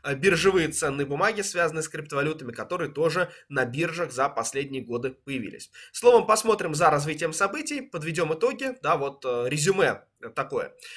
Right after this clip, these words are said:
А, рано еще говорить, что биткоин начал, э, вторую такую эру восхождения, потому что сейчас вот этот отскок наверх,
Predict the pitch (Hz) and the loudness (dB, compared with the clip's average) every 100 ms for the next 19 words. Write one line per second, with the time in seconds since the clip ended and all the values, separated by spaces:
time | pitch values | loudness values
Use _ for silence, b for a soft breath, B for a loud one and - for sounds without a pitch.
0 | B - 143 147 220 247 190 180 170 165 | B -2 0 6 8 8 6 2 2 4
1 | 170 160 - 147 156 185 147 156 147 151 | 4 2 -2 -4 -2 2 4 4 2 0
2 | 127 123 123 117 - 147 151 131 120 131 | -2 0 0 -2 0 2 2 -2 -8 -8
3 | 127 160 131 117 - 123 147 156 143 135 | -4 0 2 0 -4 -4 -2 0 -2 0
4 | 123 104 113 143 160 151 151 - - 175 | -2 -4 -4 -2 0 -2 -4 -2 2 2
5 | - 139 135 139 - 143 - 175 143 139 | 0 -4 -6 -6 -4 -4 -2 -4 -4 -2
6 | 139 120 123 | -2 0 -4